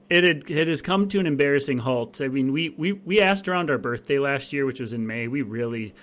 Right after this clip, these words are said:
kinda s-, sold out a little bit, asking for people if they were listening to, to review. And so many people stepped up and reviewed and rated for us. But I feel like in the rankings, we've stagnated, um, and some of those things. And we just haven't gotten much of a response lately on the ratings and reviews front.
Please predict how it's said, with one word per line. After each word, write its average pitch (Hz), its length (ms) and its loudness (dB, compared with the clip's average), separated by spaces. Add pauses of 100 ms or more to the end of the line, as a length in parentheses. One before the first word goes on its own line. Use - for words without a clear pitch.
(220)
kinda 117 220 -6
s-, - 400 -12
sold 120 360 -2
out 120 160 -4
a 131 40 -4
little 123 220 -4
bit, 131 200 -2
asking 117 440 -6
for 120 120 -12
people 120 340 -8
if 113 100 -10
they 117 120 -8
were 110 160 -12
listening 113 440 -8
to, 117 200 -10 (300)
to 131 100 -2
review. 131 320 2
And 127 200 -2
so 156 220 2
many 139 160 4
people 135 420 -2
stepped 127 380 -4
up 123 200 -4
and 117 100 -6
reviewed 117 360 -6
and 113 100 -4
rated 117 300 -4
for 123 220 -4
us. 120 140 -4
But 131 200 -6 (340)
I - 40 -8
feel 247 100 2
like 262 120 2
in 233 60 0
the 175 80 2
rankings, 147 520 2
we've 147 140 -6
stagnated, 147 800 0 (360)
um, 117 640 -4 (220)
and 143 140 -2
some 160 140 0
of 143 60 2
those 143 180 4
things. 147 280 0
And 139 60 0
we 139 60 2
just 156 180 -6
haven't 175 240 2
gotten 147 240 0
much 131 220 -4
of 123 80 -12
a 123 40 -10
response 123 600 -6
lately 170 640 -4
on 131 220 -4
the 123 100 -2
ratings 123 400 -4
and 120 140 -6
reviews 117 360 -4
front. 175 360 -6